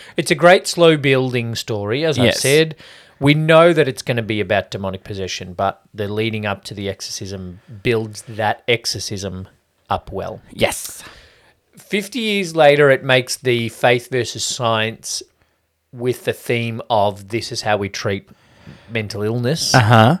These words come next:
Speaker 1: uh, an interesting comment. The practicality of the effects means that it still, I think, stands up pretty well fifty years later.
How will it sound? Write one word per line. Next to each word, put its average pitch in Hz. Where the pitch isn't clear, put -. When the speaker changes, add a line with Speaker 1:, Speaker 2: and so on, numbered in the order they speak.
Speaker 1:
uh, 107
an 113
interesting 113
comment. 165
The 151
practicality 147
of 113
the 117
effects -
means 107
that 107
it 104
still, 117
I 107
think, 92
stands 92
up 92
pretty 92
well 92
fifty -
years 90
later. -